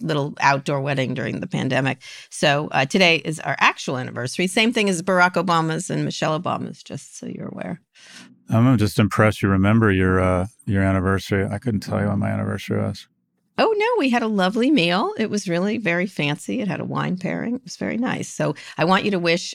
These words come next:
Speaker 1: Amanda a happy anniversary and Claire a happy birthday,
Speaker 2: Happy
Speaker 1: please.
Speaker 2: anniversary, Amanda. Thanks for jumping on that grenade. <laughs>
Speaker 1: What about Clara? We need a Clara one. <laughs> The golden child. Give her her due. She's three. She got a lot of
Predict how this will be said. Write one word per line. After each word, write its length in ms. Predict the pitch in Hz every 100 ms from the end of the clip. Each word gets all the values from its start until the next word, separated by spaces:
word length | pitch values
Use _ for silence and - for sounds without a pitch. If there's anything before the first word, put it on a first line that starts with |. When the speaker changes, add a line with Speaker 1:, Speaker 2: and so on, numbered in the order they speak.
| -
Speaker 1:
Amanda 380 | 160 151 151 139
a 20 |
happy 300 | 151 160 -
anniversary 460 | 147 - - - 92
and 100 | 135
Claire 220 | - -
a 40 |
happy 220 | 156 - -
birthday, 220 | - -
Speaker 2:
Happy 220 | 131 131
Speaker 1:
please. 40 |
Speaker 2:
anniversary, 520 | 131 123 117 117 - 113
Amanda. 340 | 110 107 107
Thanks 260 | 127 127 -
for 80 |
jumping 320 | 107 123 120 117
on 100 | 113
that 140 | 107
grenade. 460 | 110 104 101 92 - _ - - - -
<laughs> 60 | - - - - - -
Speaker 1:
What 520 | - - - - 269
about 200 | - 254
Clara? 420 | - 220 196 190 - - - -
We 60 | 262
need 180 | - -
a 40 |
Clara 460 | - 226 202 185 160
one. 380 | 143 233 254 - - - -
<laughs> 80 | - - - - - - - -
The 80 | 262
golden 420 | 233 330 381 311
child. 280 | 294 233 214
Give 140 | 277 320
her 140 | 330
her 140 | 294 269
due. 400 | 233 262 226 131
She's 280 | - 175
three. 460 | - 226 214 - - -
She 160 | -
got 160 | 202 214
a 40 |
lot 180 | 151
of 100 | 214